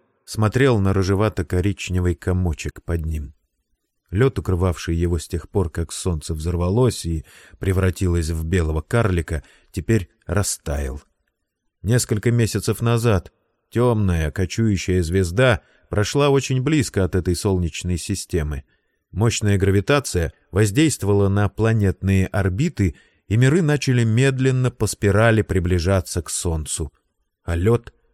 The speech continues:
начал отступать. Верисон,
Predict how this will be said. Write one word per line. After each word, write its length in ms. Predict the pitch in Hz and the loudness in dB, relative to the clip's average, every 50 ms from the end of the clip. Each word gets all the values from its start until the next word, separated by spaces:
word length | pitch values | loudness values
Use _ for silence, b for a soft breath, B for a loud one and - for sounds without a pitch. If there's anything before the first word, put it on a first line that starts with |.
| _ _ | _ _
начал 640 | - 85 92 98 92 - - - 95 92 95 - _ _ | -4 0 0 0 0 0 0 -2 -2 -2 -4 -8 _ _
отступать. 800 | - 92 - - - - 87 - _ - 71 - - - - _ _ _ _ _ _ _ _ _ _ _ _ _ _ _ _ _ _ _ _ _ _ _ _ _ _ _ _ _ _ _ | -14 -10 -10 -12 -8 -8 -10 -10 _ -10 -12 -12 -14 -20 -20 _ _ _ _ _ _ _ _ _ _ _ _ _ _ _ _ _ _ _ _ _ _ _ _ _ _ _ _ _ _ _
Верисон, 800 | - 82 123 175 196 - - - - - 85 80 71 55 57 | -4 2 4 4 4 4 2 0 0 -2 -2 -4 -4 -6 -10